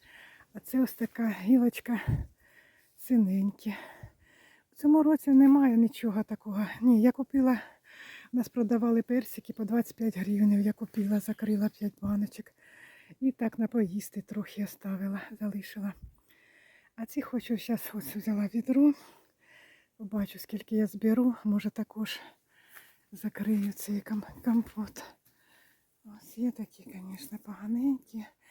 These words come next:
Ну, у нас жара, таке жара, пекло. Ці вже, мабуть, достигли. Вже достигли, ось збриваються так легенько. Зараз буду збирати. Так що трошки в мене буде ось цих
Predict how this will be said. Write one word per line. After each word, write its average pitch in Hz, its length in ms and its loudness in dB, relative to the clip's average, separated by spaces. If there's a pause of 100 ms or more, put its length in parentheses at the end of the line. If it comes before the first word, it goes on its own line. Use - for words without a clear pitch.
(640)
Ну, 254 360 -4
у 240 40 -4
нас 262 220 4
жара, 208 500 -2
таке 240 260 -4
жара, 247 360 2
пекло. 208 540 -4 (1500)
Ці 294 160 -2
вже, 262 160 4
мабуть, 226 340 4
достигли. 185 680 -6 (180)
Вже 208 180 -6
достигли, 233 600 -6
ось 214 280 -6 (100)
збриваються 233 760 -2
так - 240 -10
легенько. 220 600 -6 (840)
Зараз 220 260 -6
буду 190 240 -12
збирати. 170 580 -12 (1500)
Так - 180 -20
що - 160 -16
трошки 247 440 -2
в - 20 4
мене 254 260 10
буде 233 340 2
ось 226 100 -10
цих - 240 -14